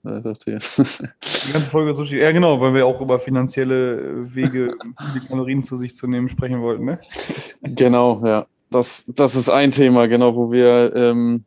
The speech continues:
Speaker 1: wo wir drüber sprechen wollten. Und zwar, ja, wir haben ja beide so ein bisschen, du ja noch mehr, das Doppelte, glaub ich, was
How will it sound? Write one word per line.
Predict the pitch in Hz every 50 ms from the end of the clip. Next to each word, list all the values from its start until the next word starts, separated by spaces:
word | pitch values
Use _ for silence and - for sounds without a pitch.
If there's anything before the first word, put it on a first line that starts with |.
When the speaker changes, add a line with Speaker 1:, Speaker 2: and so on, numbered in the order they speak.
| _
Speaker 1:
wo | - 123 120
wir | 117
drüber | 117 123 113 113 113
sprechen | 113 - - 120 113 117 127 117
wollten. | 120 117 117 117 123
Und | 113 110 -
zwar, | - - 113 113 113 110 110 104
ja, | 117 113 110 110 113
wir | 117 113
haben | 117 117 120
ja | 117
beide | 107 - 110 117 123 123 131 123 120 117 120 123
so | - 120 117
ein | 110 107
bisschen, | - 120 - - - 117 113 113 110 107 113 104
du | 117 117 120
ja | 117 113
noch | 110 113 123 - -
mehr, | 120 117 113 113
das | 104 107 107 - -
Doppelte, | - 117 117 131 110 113 113 104
glaub | - 110 113
ich, | 110 - -
was | 110 113 - - -